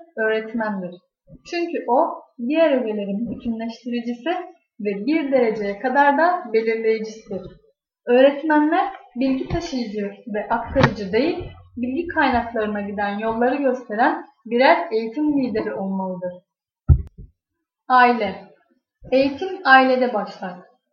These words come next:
Kişilik yapısının temel davranışları büyük ölçüde ailede elde edilir. Bunların sonradan değiştirilmesi çok güç olur. Tembel çalışkan, doğrucu yalancı, pısırık girişken ve benzeri ikilemlerin kazanılması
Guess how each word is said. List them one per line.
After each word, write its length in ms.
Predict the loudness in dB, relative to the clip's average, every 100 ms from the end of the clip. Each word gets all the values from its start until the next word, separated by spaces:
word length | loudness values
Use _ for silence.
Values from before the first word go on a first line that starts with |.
| _ -18 -14
Kişilik 380 | -10 -6 -6 -4
yapısının 520 | -4 -6 -8 -8 -6
temel 360 | -4 0 0 2
davranışları 800 | 2 2 -2 -8 -8 -4 -2 0
büyük 260 | -2 0
ölçüde 360 | 0 0 -2 -2
ailede 420 | 0 0 0 -2
elde 300 | -2 -4 -4
edilir. 380 | -6 -8 -8 -10 -10 -16 -18 -18 _
Bunların 480 | -2 2 2 2 -2 -2
sonradan 560 | 0 2 2 2 -2 0
değiştirilmesi 880 | -2 -2 -8 -6 -4 -6 -6 -8
çok 300 | -2 -2 -2
güç 180 | -8 -10
olur. 320 | -8 -8 -10 -16 _ _ _ _
Tembel 420 | 2 4 2 2
çalışkan, 680 | 2 -4 -4 -4 -2 -2 -4 -16 _ -6 2
doğrucu 440 | 4 4 2 0
yalancı, 600 | 0 0 -2 -4 -4 -4 -6 -18 _ _
pısırık 560 | -12 -6 -4 -4 -8 -10
girişken 680 | -6 -6 -6 -2 -2 -4 -14 -8
ve 200 | -4 0
benzeri 420 | 0 0 -2 -4
ikilemlerin 680 | -6 -6 0 0 0 -4 -8
kazanılması 720 | -6 -6 -4 -6 -4 -6 -6